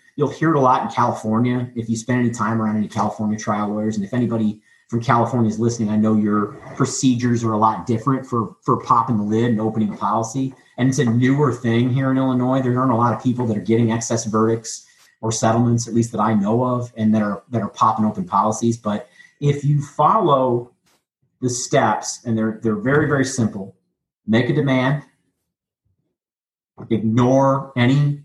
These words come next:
settlement offer below the limits and don't negotiate, make a second demand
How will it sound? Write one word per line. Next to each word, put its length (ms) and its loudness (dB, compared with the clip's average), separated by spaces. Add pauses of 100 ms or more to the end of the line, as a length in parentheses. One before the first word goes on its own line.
(220)
settlement 380 0
offer 280 2
below 380 0
the 60 0
limits 320 2
and 120 0
don't 220 -2
negotiate, 680 -4 (500)
make 180 0
a 40 0
second 460 0
demand 480 0